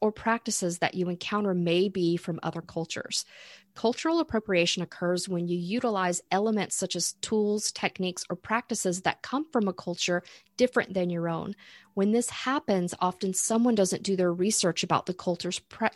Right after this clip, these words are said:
culture's practices, and you can unintentionally be disrespectful. This may lead to cultural misappropriation. So what's fine to one person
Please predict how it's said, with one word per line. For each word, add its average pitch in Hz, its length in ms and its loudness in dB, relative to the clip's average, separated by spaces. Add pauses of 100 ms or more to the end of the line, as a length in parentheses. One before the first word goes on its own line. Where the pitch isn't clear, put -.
culture's 190 400 4
practices, 196 800 2 (380)
and 202 180 6
you 247 80 6
can 220 220 0 (520)
unintentionally 220 760 4
be 180 160 4
disrespectful. - 1040 -2 (360)
This 202 380 4 (100)
may 185 200 6
lead 180 240 6
to 175 320 6
cultural 165 480 2
misappropriation. - 1200 4 (760)
So 220 160 10
what's 202 320 8
fine 285 500 6
to 311 120 8
one 214 320 8
person 165 640 2